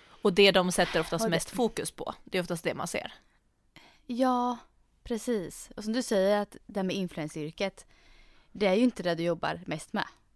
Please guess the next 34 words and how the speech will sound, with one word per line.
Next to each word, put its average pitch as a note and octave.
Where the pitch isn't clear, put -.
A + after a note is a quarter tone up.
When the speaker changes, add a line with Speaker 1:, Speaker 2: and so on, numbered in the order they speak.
Speaker 1:
Nej. G3+
Speaker 2:
Du A3
har F#3+
ju G#3
det D#3+
som E3+
en, F3
som F3
en F3
extra -
grej F#3+
som F#3
du D#3+
gör, -
eh, E3
ibland. F3
Och G3+
då G3
kan G#3+
man G#3+
ju G#3+
liksom G#3
inte F#3+
sätta F3
den E3
pressen -
på F#3
sig G3
själv. -
Och G3+
vill E3
du C4+
ens D#3+
det? -